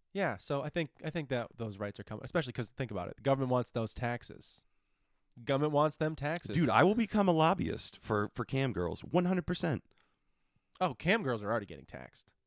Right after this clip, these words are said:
Speaker 2: I just
Speaker 1: One hundred percent.
Speaker 2: I just, I want them to
Speaker 1: Talking
Speaker 2: have
Speaker 1: about
Speaker 2: better quality of
Speaker 1: talking
Speaker 2: life.
Speaker 1: about prostitutes.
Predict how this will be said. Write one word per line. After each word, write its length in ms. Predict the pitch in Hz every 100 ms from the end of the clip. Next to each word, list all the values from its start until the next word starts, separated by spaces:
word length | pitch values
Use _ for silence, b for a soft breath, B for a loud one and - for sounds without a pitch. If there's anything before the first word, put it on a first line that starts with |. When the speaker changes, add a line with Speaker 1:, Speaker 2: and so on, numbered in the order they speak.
| _ _ _ _ _
Speaker 2:
I 40 |
just 20 | -
Speaker 1:
One 40 |
hundred 200 | 117 120
percent. 240 | 101 - - _ _
Speaker 2:
I 100 | 95
just, 340 | 92 98 95 - -
I 100 | -
want 280 | 90 92 95
them 240 | 107 110 104
to 160 | 120 113
Speaker 1:
Talking 220 | 170 113
Speaker 2:
have 60 | 101
Speaker 1:
about 100 | -
Speaker 2:
better 160 | 117 127
quality 300 | 135 139 147
of 60 |
Speaker 1:
talking 140 | 160 117
Speaker 2:
life. 80 |
Speaker 1:
about 60 | -
prostitutes. 640 | - 127 - - - _